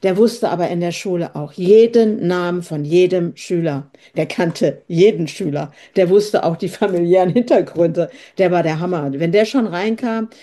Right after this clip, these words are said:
der, wir mussten immer, das war noch so eine Zeit, da mussten wir aufstehen und dann, gut, der hieß übrigens Schmidt, das ist schon irgendwie witzig, ne?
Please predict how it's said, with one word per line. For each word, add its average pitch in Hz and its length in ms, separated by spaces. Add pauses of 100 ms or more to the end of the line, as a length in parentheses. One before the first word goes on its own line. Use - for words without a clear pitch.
(140)
der, 170 140
wir 180 80
mussten 196 240
immer, 175 340
das 160 200
war 156 100
noch 156 140
so 160 80
eine 151 120
Zeit, 147 220
da 151 60
mussten 160 280
wir - 100
aufstehen 170 480
und 147 60
dann, 143 200 (260)
gut, - 200
der - 260
hieß 247 240
übrigens 202 320
Schmidt, 180 520
das 139 200
ist 156 80
schon 151 160
irgendwie 151 280
witzig, 160 380
ne? 170 140